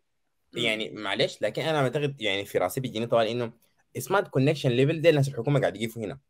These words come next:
Speaker 2: بالمناسبة. هذا حي-، ملاحظ إنه يعني، آه، معظم ال-، معظم، معظم الوزارات بتكون عندها كمية بتاع الداتا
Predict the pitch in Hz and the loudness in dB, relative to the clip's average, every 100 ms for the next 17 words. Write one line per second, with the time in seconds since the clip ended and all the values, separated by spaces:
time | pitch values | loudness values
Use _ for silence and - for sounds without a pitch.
0 | _ _ 87 85 80 71 73 _ _ - | _ _ -12 -10 -10 -10 -14 _ _ -8
1 | 87 90 101 95 - 90 78 85 78 110 | -6 0 -2 -2 -4 -4 -4 -6 -4 0
2 | 135 139 _ - - 95 98 98 95 _ | 0 0 _ -20 -8 -2 -2 -2 -6 _
3 | _ _ 87 101 78 107 139 139 131 104 | _ _ 0 0 0 2 4 4 4 2
4 | 92 110 113 131 131 92 113 131 120 95 | -4 -4 2 2 2 0 0 2 0 0
5 | 90 92 117 139 90 123 123 110 101 110 | 0 4 4 2 -2 -4 -2 -2 -4 -2
6 | 123 - 85 80 98 110 104 | -2 -2 -6 0 2 4 2